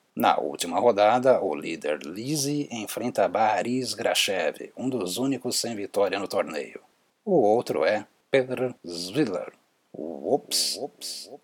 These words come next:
No torneio feminino, Galiamova e Gonina, que venceram a Kovalevskaya e Pogonina,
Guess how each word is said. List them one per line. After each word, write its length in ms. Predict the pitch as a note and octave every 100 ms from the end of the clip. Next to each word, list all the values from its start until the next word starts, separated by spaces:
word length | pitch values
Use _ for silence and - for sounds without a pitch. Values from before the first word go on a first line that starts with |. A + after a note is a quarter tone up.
| - - _ _ _ _ _ _ _ _ -
No 140 | F3
torneio 380 | - D#2 D2 E2+
feminino, 480 | B2+ C3 B2+ C#3 C#3+
Galiamova 760 | B2 B2+ G#2 G#2+ A#2 G#2+ F2 -
e 80 | E2
Gonina, 540 | G2 B2+ B2+ C#3 C#3+
que 160 | - G2+
venceram 600 | F2+ F2 - F#2 F2 E2+
a 100 | D#2
Kovalevskaya 1080 | - D3+ B2 G#2+ - - - F2+ E2+ F2+ D2
e 80 |
Pogonina, 640 | - F#2 F2+ E2 D2 C#2